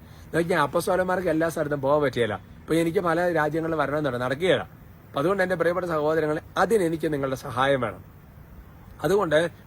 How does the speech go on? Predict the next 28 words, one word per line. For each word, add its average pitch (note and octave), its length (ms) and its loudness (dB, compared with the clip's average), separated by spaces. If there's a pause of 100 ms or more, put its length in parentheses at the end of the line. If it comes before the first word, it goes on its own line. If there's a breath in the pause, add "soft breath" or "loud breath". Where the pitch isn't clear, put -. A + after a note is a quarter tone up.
വചനം D3+ 600 0
മാക്സിമം E3 1000 -4
എത്തിക്കണം A2+ 460 -8
എല്ലാ G#3 420 -2
സ്ഥലങ്ങളിലേക്കും. C3 600 -2 (360 loud breath)
ആ D3 100 4
നാട്ടിലെങ്ങും D#3+ 640 0
പകർച്ചവ്യാധി D#3+ 640 0
വ്യാപരിച്ചു, C3+ 500 0
<laughs> C#3 720 -4
അല്ലേ, C#3+ 200 2
എന്നൊക്കെ D#3 240 0
പറഞ്ഞതുപോലെ, C#3+ 680 2 (220 loud breath)
അങ്ങനെ B2+ 180 -2
പറഞ്ഞ D#3+ 140 0
പോലെ F3 200 0
അല്ല. C#3+ 220 0 (300 loud breath)
എന്ന് D3+ 120 -4
പറഞ്ഞാൽ, G3 180 2
വചനം D3+ 440 -2
എല്ലാ, G#3 320 -4
എല്ലാ A#3+ 420 -2
മുക്കിലും G3 600 -4
കോണിലും E3+ 580 -2
എല്ലാ A3 400 -2
സ്ഥലത്തും C#3 360 -4
വചനം C3 300 0
എത്തിക്കണം. G#2 600 -8